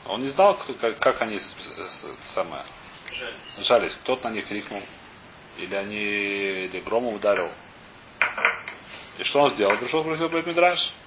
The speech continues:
Speaker 1: Омрулей, быкайта, если дело летом происходит, айти машихлы хиврой. Принеси, пожалуйста, машихлы хиврой. Давайте смотреть, Раш, это какой-то сосуд, белый сосуд. Машихлы коль келе херес, лаван. Значит,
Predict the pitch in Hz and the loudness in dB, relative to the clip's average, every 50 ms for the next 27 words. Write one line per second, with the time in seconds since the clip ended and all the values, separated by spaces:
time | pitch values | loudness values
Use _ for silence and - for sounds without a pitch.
0 | - - - - - - 151 170 180 165 151 131 113 98 90 92 107 - - 156 | -20 -20 -20 -16 -4 2 2 4 6 6 8 8 8 6 4 0 -4 2 6 8
1 | 180 214 220 214 160 147 147 135 135 170 180 - 131 - - 131 135 131 123 117 | 8 8 8 8 8 8 8 8 6 4 2 2 0 0 2 4 6 6 6 6
2 | 104 - - - 110 110 107 101 104 110 107 110 117 113 - - 147 147 170 180 | 4 2 -2 -6 0 2 2 2 2 -2 -6 -4 -6 -6 -4 -2 -2 -2 -2 -2
3 | - - - - - - - - - - - - - 147 175 180 175 - - 156 | -6 -12 -18 -20 -20 -20 -18 -18 -20 -20 -12 2 6 8 8 8 6 4 0 0
4 | 143 135 127 123 - - - - 196 185 - - 170 165 156 - - - - 202 | 2 4 4 4 6 4 4 4 2 2 0 0 0 2 2 0 0 0 0 2
5 | 170 139 104 82 - - - - - - - - - 110 123 117 - - 180 - | 2 4 2 2 0 -2 -12 -18 -20 -20 -14 -12 -8 -6 -4 -4 -2 -2 0 2
6 | 147 143 143 151 151 131 - - 127 120 120 117 - - 180 - - - 135 - | 2 6 6 6 6 6 4 0 0 2 2 2 4 2 0 0 0 -2 -4 -4
7 | - - 165 143 107 87 80 73 - - - - - - - - - - - - | -2 -2 -2 -2 -2 -2 -6 -6 -10 -16 -20 -20 -20 -20 -20 -20 -20 -20 -20 -20
8 | - - - 113 117 - - 127 117 117 - 131 151 151 135 131 - - - 139 | -20 -10 -4 -4 -4 -2 -2 -2 -2 0 2 4 4 4 4 2 -6 0 0 0
9 | - 127 - - 117 - 156 139 113 127 143 147 139 123 - 131 120 - - 98 | 0 0 -4 -2 -2 -2 -2 -4 2 4 6 6 6 4 2 0 -2 -2 -2 -4
10 | - - 104 107 - 151 147 - - 117 107 - - 143 143 135 - - 143 135 | -4 -4 -4 -4 -4 -4 -4 -4 -6 -6 -4 2 4 4 6 6 4 2 4 2
11 | 127 120 - 110 - - 82 78 - - 101 104 104 104 90 82 - - - - | 2 2 6 6 6 6 6 2 0 -2 0 0 6 6 6 6 4 -2 -16 -20
12 | - - - - - - - - - - - - - - 104 - - 104 | -20 -20 -20 -20 -20 -20 -20 -20 -20 -20 -20 -20 -10 -8 -6 -6 -6 -6